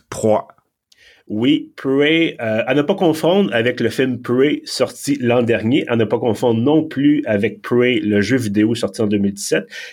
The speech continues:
Speaker 2: mais peut-être à confondre avec Prey, le jeu vidéo sorti en deux mille six.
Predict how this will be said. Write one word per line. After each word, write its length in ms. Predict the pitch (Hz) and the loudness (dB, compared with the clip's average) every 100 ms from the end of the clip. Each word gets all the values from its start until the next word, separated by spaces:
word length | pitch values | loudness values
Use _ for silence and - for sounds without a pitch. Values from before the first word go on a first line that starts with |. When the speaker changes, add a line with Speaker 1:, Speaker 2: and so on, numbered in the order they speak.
| - _ 143 | -20 _ -6
Speaker 2:
mais 220 | 196 330 - | -2 -2 0
peut-être 540 | 214 208 190 214 214 - | -2 2 2 2 -2 -4
à 80 | 123 | -2
confondre 640 | 131 120 - 139 151 156 | 2 0 2 2 2 0
avec 360 | 117 110 120 - | -2 0 -2 -2
Prey, 360 | 120 123 147 113 | -2 0 0 0
le 140 | 107 | 0
jeu 160 | 104 117 | 0 -2
vidéo 400 | 107 101 110 143 | -2 -2 -2 0
sorti 320 | 131 107 127 | -4 -4 -2
en 80 | 113 | 0
deux 140 | 107 | 2
mille 160 | 101 101 | 0 -2
six. 480 | - 196 214 - | -4 -6 -4 -8